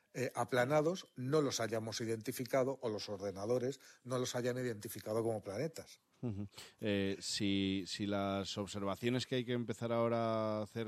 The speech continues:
Speaker 2: eh, Nieves, confirman esto, eh, es lo que nos contabas antes, ¿no? Que, eh, de las dos, eh, teorías de la formación de los planetas, la,
Speaker 1: Claro,
Speaker 2: la menos
Speaker 1: es
Speaker 2: popular es la que cogería más fuerza.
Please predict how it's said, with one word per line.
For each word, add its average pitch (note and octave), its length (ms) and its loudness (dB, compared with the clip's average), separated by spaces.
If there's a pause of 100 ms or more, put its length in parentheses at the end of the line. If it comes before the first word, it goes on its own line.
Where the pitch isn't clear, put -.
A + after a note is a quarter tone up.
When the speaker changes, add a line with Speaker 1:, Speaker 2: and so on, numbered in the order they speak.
(120)
Speaker 2:
eh, G#2 420 -4
Nieves, A2 260 0
confirman A2 520 -2
esto, E3+ 460 0
eh, A2+ 200 -6
es G2 100 -10
lo G#2 140 -2
que C3+ 80 0
nos B2+ 100 0
contabas G2+ 380 -4
antes, B2+ 260 -4
¿no? C#3 180 -2
Que, A2 220 -2 (300)
eh, G2 260 0
de G2 140 -2
las F#2+ 260 -2
dos, A#2+ 380 2
eh, B2 240 0 (120)
teorías A#2+ 640 4
de A#2 120 2
la A#2 100 2
formación A#2+ 640 0
de B2 80 2
los B2 160 2
planetas, C3 720 0
la, F#2+ 1000 0
Speaker 1:
Claro, C#3+ 280 4
Speaker 2:
la G#2+ 120 2
menos C3+ 320 4
Speaker 1:
es D3 100 0
Speaker 2:
popular C#3+ 600 6
es B2+ 180 0
la C3+ 140 4
que C3 120 -2
cogería C3 440 2
más B2+ 180 0
fuerza. A2 400 0